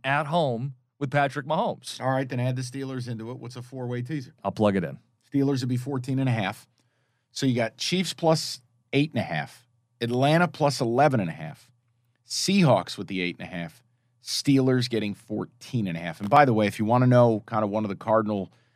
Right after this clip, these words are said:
Speaker 2: sins of teasers is you never tease favorites. Everybody and their mother is gonna walk in and tease the Eagles to pick 'em.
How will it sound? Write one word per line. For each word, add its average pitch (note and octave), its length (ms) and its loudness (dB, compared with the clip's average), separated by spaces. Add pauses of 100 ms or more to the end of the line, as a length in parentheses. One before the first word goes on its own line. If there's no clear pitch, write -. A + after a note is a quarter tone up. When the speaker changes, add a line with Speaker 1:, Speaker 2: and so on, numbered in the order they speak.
(140)
Speaker 2:
sins C3 600 4
of F2 140 -4
teasers F#2 640 0 (420)
is A2+ 420 2 (120)
you G#2+ 120 0
never C#3 320 6
tease C3 400 2
favorites. - 560 -4 (540)
Everybody D#3 580 4
and C#3+ 100 2
their B2+ 80 2
mother A#2+ 280 4
is G2+ 100 0
gonna G#2 160 4
walk G2 320 6
in G2 60 4
and F2+ 120 2
tease G#2+ 300 2
the G2+ 80 2
Eagles F#2 380 2
to - 100 -10
pick F2+ 240 -4
'em. - 120 -16